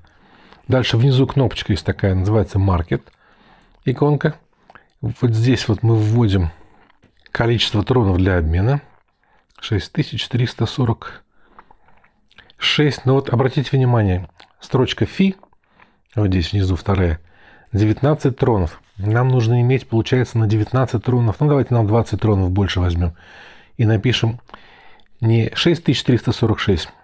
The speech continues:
а шесть тысяч триста двадцать шесть. Шесть тысяч триста двадцать шесть. Комиссия составит почти девятнадцать тронов, который будет списан с нашего кошелька.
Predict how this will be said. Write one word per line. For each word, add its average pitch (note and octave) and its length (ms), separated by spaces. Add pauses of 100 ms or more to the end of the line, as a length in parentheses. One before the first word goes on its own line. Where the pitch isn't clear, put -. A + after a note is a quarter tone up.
(140)
а G#2+ 100
шесть - 280
тысяч - 420 (540)
триста A#2 380
двадцать G2+ 480
шесть. - 560
Шесть - 320
тысяч - 540
триста G#2+ 480 (1300)
двадцать G#2 480
шесть. - 400 (1700)
Комиссия A#2+ 300
составит G2 400
почти A2+ 300
девятнадцать G#2 560
тронов, G3 320 (720)
который C#3+ 280
будет C3 220
списан D3+ 320
с - 100
нашего A2+ 300
кошелька. E2+ 540